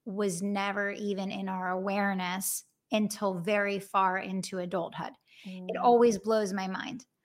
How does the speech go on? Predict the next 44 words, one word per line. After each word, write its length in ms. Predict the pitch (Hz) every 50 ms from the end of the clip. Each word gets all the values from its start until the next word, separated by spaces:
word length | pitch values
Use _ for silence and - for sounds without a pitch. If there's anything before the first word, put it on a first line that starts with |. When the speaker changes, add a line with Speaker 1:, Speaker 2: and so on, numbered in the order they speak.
| _ _ _ -
Speaker 1:
Like, 300 | 208 214 208 202 202 202
Speaker 2:
Mm-hmm. 400 | 208 202 196 - _ _ 208 185
Speaker 1:
there, 240 | 226 220 - - - 208 190 -
th-, 120 | - - 247
there's 360 | 269 202 208 233 226 220 -
so 280 | - - 269 254 247 247
many 260 | 240 233 226 208 202 196
just 260 | 180 202 - - -
fields 520 | - - 254 262 240 208 196 185 185 - -
that 140 | 202 -
we 140 | 208 202 202
were 80 | 202 202
never 280 | 196 196 196 190 202
exposed 640 | 190 196 190 - - - 208 202 208 196 202 - -
to 180 | 208 196 190 190
that 340 | 196 185 185 185 185 185 - - - - - _ _
can 200 | - 226 202 220
instantly 640 | - 233 220 220 - - 226 214 214 233 202 196 196
impact 480 | 190 190 196 190 160 185 196 185 - -
our 100 | 196 190
quality 480 | - - - 185 190 185 190 196 190
of 140 | 190 185 185
life, 400 | 190 208 240 240 220 208 196 190 -
our 180 | 202 185 185 190
relationships, 800 | 185 190 202 202 202 208 196 - 220 208 202 - 202 190 - -
our 160 | 196 180 180
results. 640 | 185 190 185 185 214 208 208 202 196 - - - - - - - - - - _ -
And, 400 | 190 190 185 180 180 180 185 185
um, 240 | 185 185 185 185 - -
I, 160 | 196 202 - -
I 80 | 208
just 200 | 196 202 - -
love 200 | 208 190 190 185
that 160 | 196 190 185
you're, 340 | 185 175 175 185 185 - - -
I 80 | 214 202
love 260 | 190 202 190 196 196
that 120 | 196 180 -
you're 120 | 180 190
sharing 400 | 185 - - 196 208 220 208 202
this. 220 | 190 190 190 - - - - - -
So, 260 | - - 277 240 226 - - - _ -
uh, 40 | 539
w-, 200 | 453 294 262